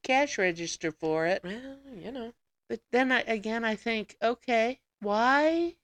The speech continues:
Speaker 1: why do you have to cash a check somewhere and then drag cash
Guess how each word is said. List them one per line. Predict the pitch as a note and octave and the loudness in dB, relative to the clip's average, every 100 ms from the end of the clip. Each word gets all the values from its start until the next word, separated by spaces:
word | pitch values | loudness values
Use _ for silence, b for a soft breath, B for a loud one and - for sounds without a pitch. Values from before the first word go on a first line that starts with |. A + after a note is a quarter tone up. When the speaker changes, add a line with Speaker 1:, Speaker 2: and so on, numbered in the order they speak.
| _ | _
Speaker 1:
why | - G#3 C#4 | 2 4 6
do | E4+ | 6
you | F4 | 6
have | D4+ D4+ | 4 0
to | B3+ | -2
cash | - - G#3 B3+ - | -6 2 4 4 0
a | E4 | -6
check | - - D4 C4+ - | -2 4 4 4 -2
somewhere | - A3 G#3 E3 C3+ B2+ B2 E3+ - _ - | -2 0 0 0 0 2 2 0 -4 _ -8
and | G3 | -2
then | G#3+ G#3 | 0 0
drag | F3+ F#3+ G3+ A3+ G3+ | 2 4 6 4 0
cash | - - B3+ C4 A#3 F#3+ G3+ - - | -12 -4 2 6 6 6 2 0 -4